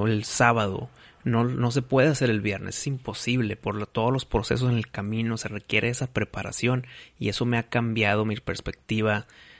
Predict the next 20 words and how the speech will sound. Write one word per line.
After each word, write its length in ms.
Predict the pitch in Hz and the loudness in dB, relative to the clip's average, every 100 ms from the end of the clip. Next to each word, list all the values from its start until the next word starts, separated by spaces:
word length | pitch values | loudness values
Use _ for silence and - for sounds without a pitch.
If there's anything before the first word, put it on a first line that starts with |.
| _ | _
de 100 | 135 | 0
hace 120 | 165 | 2
muchos 360 | 196 151 - 147 | 2 2 2 2
años, 240 | 151 113 | 4 4
¿no? 160 | 107 123 | 4 2
Que 80 | 107 | 0
empecé 320 | 104 101 107 | -4 -4 -4
todo 320 | - 101 98 | -4 -2 0
esto. 300 | 110 - - - _ _ _ | -2 -4 -16 -20 _ _ _
Pero 200 | - 135 | 4 6
esa 200 | 160 180 | 6 6
manchita 560 | 190 151 123 - 160 170 | 6 6 4 4 4 4
en 60 | 160 | 6
el 120 | 135 | 6
volante 580 | 113 113 127 127 - 127 | 6 6 4 2 0 2
me 220 | 120 113 | 2 2
hizo 220 | 113 - | 0 -2
recordar 760 | 127 110 - 101 101 104 - - _ _ _ | 0 -2 -4 -2 2 0 0 -12 _ _ _
el 160 | - 120 | -4 -4
por 360 | - - 117 | -2 -2 -2